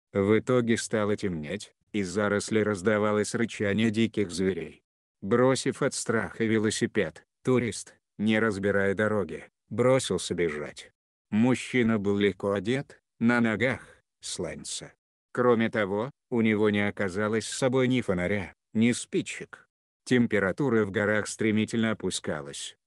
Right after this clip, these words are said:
похолодало до плюс десяти. Путешественник смог позвонить спасателям,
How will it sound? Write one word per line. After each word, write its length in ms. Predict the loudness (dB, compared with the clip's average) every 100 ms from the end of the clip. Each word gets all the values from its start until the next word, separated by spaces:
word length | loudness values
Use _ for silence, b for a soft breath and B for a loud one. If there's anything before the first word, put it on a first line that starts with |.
| 0
похолодало 720 | 0 2 0 0 0 0 0
до 140 | -2
плюс 240 | -2 -4
десяти. 640 | -4 -4 -4 -8 -10 -18 _ _ _ _ _ _ _
Путешественник 880 | 0 2 2 0 -2 -2 -2 0 -2
смог 460 | -2 -2 0 0 -2
позвонить 560 | -2 0 2 2 0
спасателям, 800 | -2 -4 -6 -6 -10 -10 -12 -14